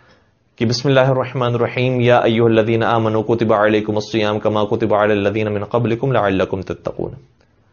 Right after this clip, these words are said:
اے صاحبان ایمان، اے مومنین، پروردگار مومن قرار دے رہا ہے ان لوگوں کو۔ کن لوگوں کو؟ کہ "کتب علیکم الصیام"، جن پر روزوں کو پروردگار نے لکھ دیا ہے۔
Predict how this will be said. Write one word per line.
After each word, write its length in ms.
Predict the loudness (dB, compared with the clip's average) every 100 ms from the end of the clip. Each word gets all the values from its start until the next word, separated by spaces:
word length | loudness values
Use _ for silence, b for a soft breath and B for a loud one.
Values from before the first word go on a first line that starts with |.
| _ _ -2
اے 80 | 0
صاحبان 560 | 2 2 2 2 0 -2
ایمان، 520 | -4 -4 -4 -6 -12 -16 -8
اے 160 | -2 0
مومنین، 720 | 0 -2 -2 -2 -2 -4 -8 -14 -20 _
پروردگار 800 | -6 -2 0 0 2 2 4 2 0 -6 -20 _ _
مومن 540 | -2 -2 0 2 4 4
قرار 340 | 2 4 4
دے 200 | 4 2
رہا 80 | 4
ہے 80 | 2
ان 140 | 0 2
لوگوں 320 | 4 4 2
کو۔ 240 | 0 -4
کن 200 | 0 2
لوگوں 340 | 6 6 6 4
کو؟ 220 | 4 2
کہ 140 | 2
"کتب 500 | 0 2 4 4 4
علیکم 640 | 4 4 4 4 2 -2 -2
الصیام"، 720 | -4 -2 0 2 0 0 -2
جن 240 | 0 0 2
پر 120 | 4
روزوں 340 | 4 4 0
کو 120 | 0
پروردگار 520 | 0 2 2 2 2 2
نے 80 |
لکھ 300 | 2 0 0
دیا 340 | -4 -2 -2
ہے۔ 100 | -4